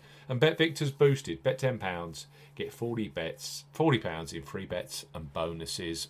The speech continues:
for horse racing punters. Those deals are for brand new customers only. You must be eighteen plus. Please bet responsibly, and we'll be back with more Royal Ascot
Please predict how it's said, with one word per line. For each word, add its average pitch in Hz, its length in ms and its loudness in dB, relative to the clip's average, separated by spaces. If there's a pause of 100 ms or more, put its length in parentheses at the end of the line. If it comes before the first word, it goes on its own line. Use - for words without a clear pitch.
for 120 260 -4
horse 143 480 0
racing 139 680 4 (120)
punters. 147 640 0 (440)
Those 135 180 10
deals 147 380 6
are 139 40 2
for 127 120 0
brand 113 320 2
new 90 80 -4
customers 90 500 -4
only. 147 300 4
You 135 100 0
must 101 240 -2
be 82 80 -4
eighteen 80 400 -2
plus. 95 420 -6 (280)
Please 175 240 2
bet - 200 0
responsibly, - 600 -6
and 101 100 -4
we'll 98 140 0
be 107 120 -2
back 120 340 2
with 82 160 -10
more 101 320 -2 (280)
Royal 131 280 8
Ascot - 540 -2